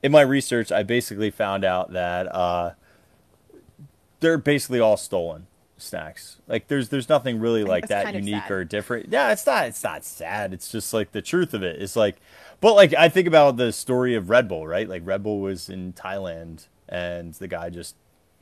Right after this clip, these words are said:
Speaker 1: said, "Hey, can I make this in the States?" and <laughs> change, change the, and change the, uh,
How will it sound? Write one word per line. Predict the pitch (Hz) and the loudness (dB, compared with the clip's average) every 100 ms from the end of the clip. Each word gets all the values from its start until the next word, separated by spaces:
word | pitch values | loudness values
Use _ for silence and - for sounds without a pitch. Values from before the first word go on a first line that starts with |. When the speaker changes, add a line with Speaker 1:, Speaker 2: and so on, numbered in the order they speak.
| _ _ _ | _ _ _
Speaker 1:
said, | - 95 85 | -6 -6 -4
"Hey, | 92 87 | -8 -8
can | 95 | -8
I | 85 | -8
make | 87 87 | -8 -10
this | - 90 87 - - _ _ _ 95 | -10 -10 -12 -18 -20 _ _ _ -12
in | 90 | -12
the | |
States?" | 78 - 95 92 - | -12 -10 -10 -10 -14
and | 80 | -12
<laughs> | |
change, | - 98 - - - - - | -8 -8 -8 -10 -12 -16 -14
change | - 107 - | -12 -12 -14
the, | - _ _ _ _ _ _ _ _ _ _ _ _ _ - - - | -20 _ _ _ _ _ _ _ _ _ _ _ _ _ -20 -20 -12
and | 101 101 | -10 -6
change | 117 104 95 | -4 -4 -6
the, | 98 101 101 | -6 -4 0
uh, | 95 92 90 92 | 0 0 -2 -6